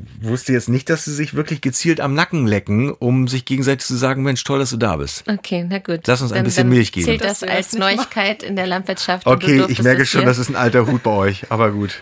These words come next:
Speaker 1: <laughs> Ich fand's spannend.
Speaker 2: Nee, es ist, ist ja schön.
Speaker 1: Rinder spielen auch die Hauptrolle in unserer nächsten Folge. Da geht es nämlich um K I im Stall bei Milchkühen und Milchbauern.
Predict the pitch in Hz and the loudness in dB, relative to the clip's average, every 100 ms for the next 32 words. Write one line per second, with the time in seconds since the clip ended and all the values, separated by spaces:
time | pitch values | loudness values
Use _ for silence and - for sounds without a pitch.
0 | - 302 - 170 208 139 - 226 - - | -10 -10 -8 -8 -6 -4 0 0 0 -4
1 | 95 160 254 277 302 294 - 320 349 415 | -4 -2 -2 -2 -2 -4 -4 -4 -2 0
2 | 285 170 - - - - - - 120 110 | 0 -2 -12 -14 -12 -14 -16 -6 -2 2
3 | 226 254 120 87 123 139 123 - 190 143 | 4 4 4 2 -2 -2 -4 0 0 0
4 | 123 127 - 180 - 127 139 143 117 127 | 0 0 2 0 0 -2 2 2 2 0
5 | 123 113 107 135 214 - - 104 - 104 | 0 2 2 2 0 -2 -4 -4 -4 -4
6 | 85 76 76 101 131 131 127 131 120 - | -4 -6 -6 -4 -4 -6 -2 0 0 0
7 | 113 107 92 - 131 127 - 180 165 123 | 0 0 -2 -2 0 0 -4 -6 0 0
8 | - - 117 143 190 - - - - - | 0 0 2 2 0 -2 -12 -14 -14 -6
9 | - 113 110 180 190 - 165 156 147 131 | 2 4 4 2 0 -2 0 0 0 0
10 | 135 123 120 110 147 135 - 104 87 80 | -2 -2 -4 0 0 -2 -4 -4 -2 -4
11 | 69 67 | -6 -10